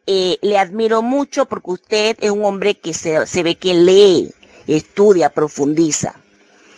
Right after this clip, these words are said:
y sabe de muchos temas. Pero cuan-, pero yo creo que usted, como lo bien di-, lo bien lo aclaró al principio, usted malentendió lo que yo dije. Sí,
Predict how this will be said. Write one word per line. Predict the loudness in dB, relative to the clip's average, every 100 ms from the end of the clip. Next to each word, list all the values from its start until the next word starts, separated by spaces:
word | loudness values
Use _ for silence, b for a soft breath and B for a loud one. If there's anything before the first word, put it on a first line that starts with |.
| B
y | -6 -2
sabe | 0 0
de | 0
muchos | 0 0 -2 -4 -10
temas. | -6 -8 -8 -10 -8 -8 -14 _ _ _ _ _ B B B B B B B B B
Pero | -2 -2
cuan-, | 0 0 0 -4 -4
pero | -2
yo | 0
creo | 0 0
que | 0
usted, | -4 -2 -2 -2 -4 _ _ _ _ _
como | -8 -2 0
lo | 0
bien | 0 -2 -2
di-, | -4
lo | -2 0
bien | 0 0 0 -2 -2
lo | -2
aclaró | -2 -2 0 0
al | -2
principio, | -2 -8 -8 -12 -12 -10 -12 -12 _ b b b b -6
usted | -4 -2 0 0 0
malentendió | -4 0 0 -2 -4 -6 -2 -2
lo | -2
que | -6
yo | -6 -6
dije. | -8 -12 -18 _ _ _ _ _ _
Sí, | -8 0 0